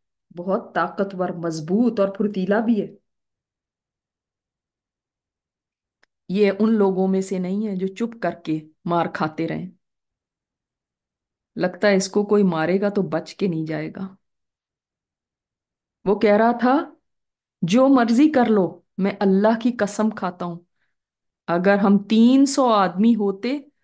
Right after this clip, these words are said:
तो हम तुम्हारे लिए मक्का को छोड़ जाते या तुम हमारे लिए इसे छोड़ जाते।" एक शख्स दूर खड़ा चिल्ला रहा था,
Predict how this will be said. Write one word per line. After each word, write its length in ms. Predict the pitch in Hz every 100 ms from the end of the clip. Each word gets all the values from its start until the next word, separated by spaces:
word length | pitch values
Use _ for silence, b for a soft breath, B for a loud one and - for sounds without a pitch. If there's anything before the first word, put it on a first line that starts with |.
| _ -
तो 80 |
हम 340 | 185 190 208 202
तुम्हारे 540 | 190 185 180 170 185
लिए 220 | 196 190
मक्का 440 | 190 170 - - 208
को 220 | - 196
छोड़ 440 | 196 - 180 190
जाते 580 | 196 196 190 196 190 190 b b -
या 120 | 175
तुम 280 | 175 196 220 208
हमारे 400 | 175 165 160 160
लिए 200 | 170 156
इसे 200 | 160 156
छोड़ 320 | - 151 151
जाते।" 420 | - - - - _ _ _ _ - - _ _ _ _ _ _ _ _ _ -
एक 240 | 208 226
शख्स 500 | - 220 208 - - _ -
दूर 420 | 180 226 254 269 -
खड़ा 260 | 220 208
चिल्ला 500 | 220 208 190 180 175
रहा 160 | 180 180
था, 300 | 180 180